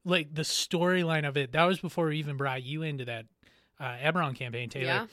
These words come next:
Speaker 2: mm-hmm.
Speaker 1: And, and oh my God, everyone was just dead silent when he rolled, like, an eight, and, and he was just like, "All right, I go down there."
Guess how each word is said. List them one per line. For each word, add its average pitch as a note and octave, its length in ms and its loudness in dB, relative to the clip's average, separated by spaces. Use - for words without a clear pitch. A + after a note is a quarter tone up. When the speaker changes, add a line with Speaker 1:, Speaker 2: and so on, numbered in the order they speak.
Speaker 2:
mm-hmm. G3 240 -8
Speaker 1:
And, D3 300 2
and C#3+ 340 -2
oh F3+ 240 6
my E3+ 240 4
God, C#3+ 440 2
everyone D#3+ 680 0
was D#3 260 0
just D3 260 -4
dead D#3 320 4
silent D3+ 640 0
when D#3 140 -2
he D3+ 100 -2
rolled, D3+ 240 -2
like, C#3+ 140 0
an B2+ 100 -4
eight, C3+ 300 -6
and, D3+ 400 0
and D3 160 -2
he D#3+ 180 -2
was D3 160 -4
just - 180 -6
like, C#3 220 -6
"All A#2+ 80 -14
right, C3 160 -10
I A2 60 -10
go B2 140 -10
down D3 240 0
there." B2+ 180 -4